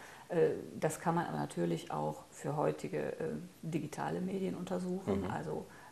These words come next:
Speaker 1: äh, es gibt eine, allerlei Teilprojekte, die sich mit solchen Dingen befassen wie, ähm, Gebetsketten über das Internet. Ja?
Speaker 2: Mhm.
Speaker 1: Also wo weltumspannende Gebetsketten, die, äh, sozusagen ein immerwährendes Gebet durch,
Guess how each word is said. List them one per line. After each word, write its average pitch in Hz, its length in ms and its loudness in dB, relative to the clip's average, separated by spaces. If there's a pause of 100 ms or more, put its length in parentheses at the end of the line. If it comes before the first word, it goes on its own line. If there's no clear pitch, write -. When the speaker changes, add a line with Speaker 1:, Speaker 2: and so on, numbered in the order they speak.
Speaker 1:
äh, 143 240 -4
es - 120 -8
gibt - 440 -8
eine, 156 380 -2
allerlei 160 400 6
Teilprojekte, 160 920 0
die 156 120 -6
sich 147 240 -6
mit 156 240 -4 (460)
solchen 151 320 0
Dingen 160 240 2
befassen 147 580 -2
wie, 143 320 0 (320)
ähm, 139 460 0 (420)
Gebetsketten 175 1040 6
über 165 200 8
das 160 180 6
Internet. - 600 0
Ja? 196 80 2
Speaker 2:
Mhm. 185 260 -2
Speaker 1:
Also 143 240 0 (260)
wo 170 340 -4
weltumspannende 170 880 6
Gebetsketten, 175 680 -2
die, 156 220 -2
äh, - 320 -2
sozusagen 165 300 -2
ein 160 100 4
immerwährendes 180 640 8
Gebet 160 460 0 (400)
durch, 156 340 0